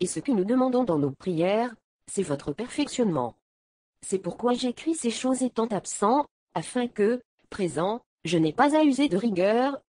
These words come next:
selon l'autorité que le Seigneur m'a donnée pour l'édification, et non pour la destruction. Au reste, frères, soyez dans la joie, perfectionnez-vous,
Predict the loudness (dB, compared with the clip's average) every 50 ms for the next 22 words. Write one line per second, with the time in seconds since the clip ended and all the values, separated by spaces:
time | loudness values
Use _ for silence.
0 | _ _ -12 -8 -4 0 2 2 4 4 2 2 0 -2 -2 -2 -4 -4 -4 -4
1 | -4 -6 _ -4 -2 0 0 0 0 0 0 0 0 0 0 0 0 -2 0 0
2 | 0 0 0 0 -2 -2 -4 -4 -2 -2 -2 -4 -4 -4 -2 0 0 -2 -2 -4
3 | -2 0 2 2 0 0 -4 _ _ _ 0 2 4 4 4 2 0 -2 -4 -2
4 | -2 0 0 0 -2 -4 -4 -4 -6 -6 -6 -8 -8 -2 0 0 0 0 -4 _
5 | _ _ _ _ _ _ _ _ _ _ _ -4 -2 -2 0 0 0 0 0 -2
6 | -6 -12 -16 -16 _ _ _ -16 -16 -16 -12 -6 -4 0 0 0 0 -2 -4 -8
7 | _ _ _ -14 -8 -4 -4 -2 -2 -2 -2 -2 0 0 0 0 0 -2 -2 -2
8 | 0 2 4 4 2 2 -2 _ _ _ _ -12 -12 -12 -6 -4 -4 -4 -2 -2
9 | -2 0 2 2 0 0 0 0 0 0